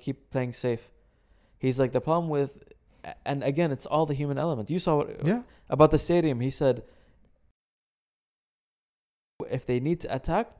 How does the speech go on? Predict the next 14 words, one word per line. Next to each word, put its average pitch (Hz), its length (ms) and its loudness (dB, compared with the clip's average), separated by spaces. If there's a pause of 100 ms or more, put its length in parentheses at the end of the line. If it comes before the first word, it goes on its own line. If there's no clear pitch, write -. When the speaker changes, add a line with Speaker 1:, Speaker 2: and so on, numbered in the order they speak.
Speaker 1:
they'll, 117 260 0 (360)
the 110 100 -8 (100)
Speaker 2:
They'll 156 140 8
Speaker 1:
place 156 220 6
Speaker 2:
attack 160 140 8
Speaker 1:
is 185 200 0
Speaker 2:
you. 123 60 -8 (280)
Speaker 1:
loud, 123 600 2 (280)
very 131 360 2
loud. 104 340 -2 (480)
The 127 220 -6
fans 165 340 4
will 139 100 4 (1700)
Speaker 2:
Yeah. 180 260 6